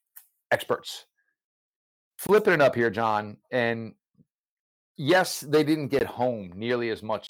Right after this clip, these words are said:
as people would have hoped. Um, and we got our first glimpse of Myles Garrett in twenty twenty-one. We got our first glimpse at Jadeveon Clowney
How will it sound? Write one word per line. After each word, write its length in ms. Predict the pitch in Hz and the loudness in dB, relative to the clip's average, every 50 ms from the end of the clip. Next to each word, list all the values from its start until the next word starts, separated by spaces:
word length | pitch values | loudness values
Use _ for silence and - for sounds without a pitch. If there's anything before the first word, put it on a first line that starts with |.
| - 107 | -16 -16
as 80 | 95 | -18
people 380 | - - - 120 95 113 107 101 | -16 -12 -12 -10 -6 -6 -6 -6
would 140 | 101 104 95 | -6 -8 -8
have 100 | - - | -10 -6
hoped. 460 | - - 104 113 123 120 - - - _ _ _ _ _ - - - _ _ _ _ _ | -2 0 0 0 0 -4 -10 -16 -18 _ _ _ _ _ -20 -20 -20 _ _ _ _ _
Um, 440 | - 110 110 110 104 104 104 101 - _ _ _ _ _ _ _ _ _ - - | -6 -4 -2 -2 -2 -4 -8 -10 -14 _ _ _ _ _ _ _ _ _ -12 -6
and 100 | 127 120 | -6 -4
we 80 | 110 104 | -2 0
got 100 | 104 107 | 0 0
our 80 | 202 - | 0 0
first 240 | - 127 127 - | 0 -2 -2 -2
glimpse 260 | - 123 117 117 - - | -2 -4 -4 -4 -6 -10
of 140 | 101 95 | -10 -10
Myles 320 | 101 104 107 107 107 104 95 | -8 -6 -6 -4 -6 -6 -4
Garrett 260 | 107 101 101 101 95 | -4 -4 -4 -4 -6
in 60 | 98 | -10
twenty 240 | 95 - 104 98 92 | -16 -16 -14 -14 -14
twenty-one. 460 | 92 - 98 92 90 90 90 87 - - - - | -14 -16 -18 -18 -16 -18 -18 -20 -20 -20 -18 -12
We 100 | - 101 | -10 -6
got 140 | 95 104 101 | -4 -2 -2
our 120 | 98 95 - _ - | -2 -4 -6 _ -2
first 360 | 120 117 117 113 - - - _ - 110 | 0 0 0 -2 -6 -12 -20 _ -12 -6
glimpse 560 | 101 110 113 110 104 101 - - - - - - | -4 -2 0 0 -2 -2 -6 -8 -10 -10 -8 -4
at 180 | 120 120 113 - | -4 -4 -4 -4
Jadeveon 460 | - 110 101 117 117 110 110 107 98 | -4 -4 -2 -2 -2 -4 -6 -8 -10
Clowney 460 | - 110 107 107 104 104 101 90 85 | -6 -6 -6 -6 -6 -8 -10 -12 -12